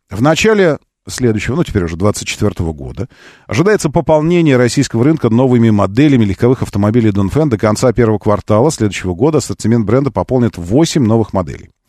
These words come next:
Новинки призваны укрепить позиции марки Донфен в России. А,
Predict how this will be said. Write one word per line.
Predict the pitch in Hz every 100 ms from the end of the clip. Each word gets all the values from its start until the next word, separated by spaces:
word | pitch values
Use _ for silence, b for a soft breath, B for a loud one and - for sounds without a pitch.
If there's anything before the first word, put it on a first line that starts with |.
| B B B
Новинки | - 98 180 -
призваны | 117 139 127 120
укрепить | 98 110 139 131
позиции | 92 85 104 -
марки | 82 92 87 76
Донфен | 85 135 - 127 135 _ _
в | 80
России. | 101 95 - - b b b b b
А, | - 101 101 98